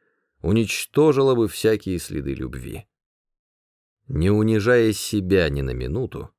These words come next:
мадмуазель де Ламоль наговорила ему столько неприятных, беспощадных вещей, что они могли показаться справедливыми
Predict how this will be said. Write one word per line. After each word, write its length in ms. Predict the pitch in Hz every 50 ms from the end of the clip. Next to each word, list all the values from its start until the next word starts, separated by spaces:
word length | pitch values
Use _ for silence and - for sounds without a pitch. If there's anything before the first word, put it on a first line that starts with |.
| _ _ _ _ _ _
мадмуазель 760 | - - 78 82 92 90 101 107 104 101 98 95 131 131 110
де 120 | 87 95 92
Ламоль 480 | 85 82 73 73 85 117 139 104 71
наговорила 480 | 67 71 78 87 92 101 113 127 127 120
ему 220 | 110 113 110 110
столько 460 | 104 - - - 127 123 107 - - 92
неприятных, 880 | 95 95 90 - - 90 85 82 90 101 95 78 - - 71 - -
беспощадных 880 | 80 82 - - - 80 82 - - - - 95 78 65 65 65 -
вещей, 540 | - 60 62 - - - - - - - - _ _ _ _ _ _ _ _ _ _ _ _ _ _
что 240 | - - - - 65
они 200 | 62 62 67 82
могли 280 | 113 127 120 123 98 69
показаться 600 | - - - - 67 69 73 69 - - - -
справедливыми 1200 | - - - - - 104 104 95 85 82 67 67 73 90 135 170 131 80 65 - 64 - -